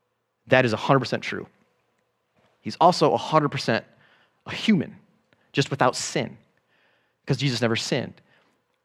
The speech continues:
But he's fully human. What do humans need to do? Grow. And not just physically, but grow in wisdom,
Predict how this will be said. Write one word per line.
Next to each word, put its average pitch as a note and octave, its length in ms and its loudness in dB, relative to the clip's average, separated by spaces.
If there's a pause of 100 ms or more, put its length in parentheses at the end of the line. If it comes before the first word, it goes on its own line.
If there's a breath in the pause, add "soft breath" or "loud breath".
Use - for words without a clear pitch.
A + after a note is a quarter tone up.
(360)
But - 80 -4
he's D3 100 -2
fully C#3+ 200 -2
human. - 420 -4 (720)
What D#3+ 80 4
do D#3+ 80 2
humans G3 260 4
need B2 100 0
to G2+ 60 -6
do? F2+ 200 -10 (1400)
Grow. A#2+ 280 -2 (1400)
And B2 80 -6
not D3+ 120 4
just - 220 -4
physically, C#3+ 640 -2 (2000)
but C#3+ 200 -2
grow E3 260 6
in B2 140 2
wisdom, B2+ 420 0